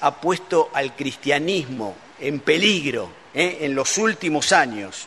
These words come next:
estoy hablando de hace cientos de años, es un cristianismo que es meramente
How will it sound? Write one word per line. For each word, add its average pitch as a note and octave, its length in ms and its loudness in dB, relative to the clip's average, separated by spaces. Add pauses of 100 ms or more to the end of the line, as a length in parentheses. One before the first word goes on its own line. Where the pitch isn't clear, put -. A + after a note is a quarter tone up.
estoy B2 160 -8
hablando C3 300 2
de B2+ 80 4
hace A#2 300 -4 (500)
cientos F#3 640 0
de C#3+ 160 4
años, C3 480 -2 (560)
es G#3+ 300 2
un F#3+ 200 -2
cristianismo G3+ 880 0
que D#3+ 200 0
es - 160 -6 (420)
meramente D3+ 880 0